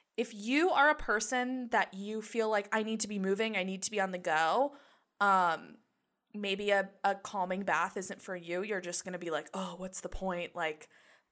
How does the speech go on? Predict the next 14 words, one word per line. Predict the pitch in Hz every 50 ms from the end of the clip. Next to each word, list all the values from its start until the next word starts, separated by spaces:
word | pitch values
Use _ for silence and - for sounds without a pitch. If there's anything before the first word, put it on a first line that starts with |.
| - -
but | - 208 190 185 185 185 - - -
if | 208 208 208 - 214
you | 208 196 226 233 233 247
want | 247 214 226 214 208 208 - - -
to | - - 277 277 277
relax, | 269 269 247 196 160 117 107 208 349 415 - - - - - -
a | -
bath | - 202 180 196 -
is | 233 220 226
a | 226
great | 226 226 214 196 -
way. | 202 202 202 220 262 302 302 - - - - - -
And | - 285 285 294 294 294 285 294 -
apparently, | - - - - 415 494 480 - - - - 170 175 190 381